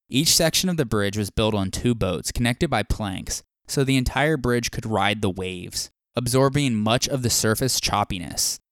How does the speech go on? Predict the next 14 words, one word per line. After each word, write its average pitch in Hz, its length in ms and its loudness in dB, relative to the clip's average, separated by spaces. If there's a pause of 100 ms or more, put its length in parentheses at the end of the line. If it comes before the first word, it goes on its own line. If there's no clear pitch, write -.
(440)
Then, 120 280 2
on 120 220 2
top 147 280 2
of 110 100 2
the 123 80 2
ship - 280 2
foundations 104 680 -2
were 110 100 0
laid 110 200 0
a 104 60 -4
platform 147 720 -2
of 110 160 -2
solid 113 420 2
logs, 98 640 -4